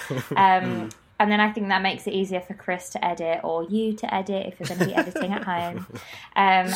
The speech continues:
Speaker 2: and then it also keeps what you're saying natural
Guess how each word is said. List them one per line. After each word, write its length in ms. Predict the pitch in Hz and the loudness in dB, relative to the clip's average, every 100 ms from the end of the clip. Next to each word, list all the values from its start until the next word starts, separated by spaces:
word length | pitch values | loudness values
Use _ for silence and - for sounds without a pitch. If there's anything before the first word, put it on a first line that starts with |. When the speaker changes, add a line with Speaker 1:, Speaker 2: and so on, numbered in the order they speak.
| - | 2
Speaker 2:
and 120 | 220 233 | 4 4
then 120 | 240 | 4
it 80 | 269 | 4
also 320 | 349 339 330 | 4 2 0
keeps 320 | 285 254 - | -2 -6 -2
what 120 | 220 | 0
you're 120 | 202 208 | 0 2
saying 400 | 208 190 190 196 | 4 4 2 0
natural 800 | 196 - - 175 165 202 233 | 0 -2 -6 -2 0 0 -2